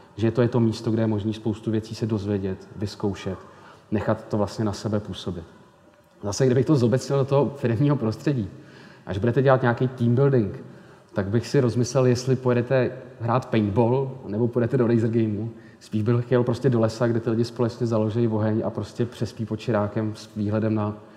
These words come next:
na širou oblohu. Garantuju vám, že to je mnohem jako větší nástroj team buildingu než cokoliv jiného.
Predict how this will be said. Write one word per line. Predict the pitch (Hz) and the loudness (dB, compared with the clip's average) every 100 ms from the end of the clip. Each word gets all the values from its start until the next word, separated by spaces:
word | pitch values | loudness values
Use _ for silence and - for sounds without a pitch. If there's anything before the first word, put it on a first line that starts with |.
| - - | -20 -6
na | 110 | -4
širou | 95 113 110 | 0 0 0
oblohu. | 101 101 90 - - - - _ - | 0 -2 -2 -8 -18 -20 -20 _ -2
Garantuju | 110 117 117 127 | 0 2 2 2
vám, | 117 113 | 2 0
že | 107 | 0
to | 113 | 0
je | |
mnohem | 110 110 110 110 | 2 2 0 0
jako | 104 110 | -2 -2
větší | 110 113 - 120 | 0 0 0 -2
nástroj | 107 107 110 | -2 -2 -2
team | 110 98 | -2 -2
buildingu | 104 98 101 | -2 -2 -4
než | 101 98 | -6 -6
cokoliv | 104 - 101 95 | -8 -6 -6 -6
jiného. | 95 92 87 | -8 -8 -8